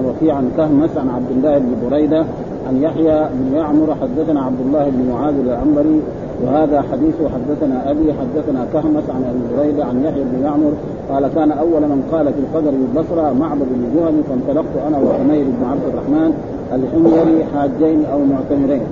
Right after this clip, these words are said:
فقلنا: لو لقينا أحدا من أصحاب رسول الله صلى الله عليه وسلم فنس-، فسألناه عما يقول هؤلاء في القدر، فهو،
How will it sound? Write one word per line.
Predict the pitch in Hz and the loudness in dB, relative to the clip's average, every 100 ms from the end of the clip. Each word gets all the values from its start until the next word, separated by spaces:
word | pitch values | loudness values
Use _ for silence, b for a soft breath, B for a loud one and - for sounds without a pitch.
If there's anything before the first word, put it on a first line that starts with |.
| - - | -8 -4
فقلنا: | 135 233 165 165 147 | -2 2 4 4 4
لو | 147 143 | 4 4
لقينا | 139 170 175 147 131 | 2 2 2 2 0
أحدا | 160 147 139 127 110 - - - | -2 0 2 0 -2 -8 -8 -2
من | 147 | 0
أصحاب | 143 - 156 160 | 0 -2 0 2
رسول | 165 151 180 165 156 | 4 2 2 4 4
الله | 160 151 | 4 2
صلى | 147 | 0
الله | 135 | -2
عليه | 127 | 0
وسلم | 175 156 143 | 2 2 0
فنس-، | 139 131 - 131 | 0 -2 -4 -4
فسألناه | 123 139 139 165 160 | -2 0 2 4 4
عما | 139 147 143 | 2 2 2
يقول | 139 123 165 147 143 | 0 0 2 2 2
هؤلاء | 131 147 160 151 - - - - | 0 2 2 0 -4 -8 -6 -4
في | |
القدر، | 131 170 156 131 107 - - | 0 2 2 2 -2 -6 -2
فهو، | 139 160 | 2 2